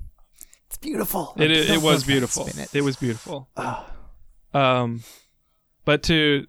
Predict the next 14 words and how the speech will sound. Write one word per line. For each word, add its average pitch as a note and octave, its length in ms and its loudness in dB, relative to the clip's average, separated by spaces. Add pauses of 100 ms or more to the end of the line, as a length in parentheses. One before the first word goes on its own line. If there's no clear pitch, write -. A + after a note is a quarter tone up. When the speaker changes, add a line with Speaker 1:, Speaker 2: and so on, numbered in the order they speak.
Speaker 2:
to D#3 120 -4
talk F3 240 2
a E3 60 0
bit C#3+ 160 2
about C3 300 2
your B2+ 160 -2
Final B2+ 280 0
Fantasy A#2+ 340 -4
fifteen A#2+ 420 -4
trauma, C3+ 640 0 (1900)
I C#3 80 2
guess C#3+ 220 2
I, C3+ 140 4 (100)
I, C3+ 200 0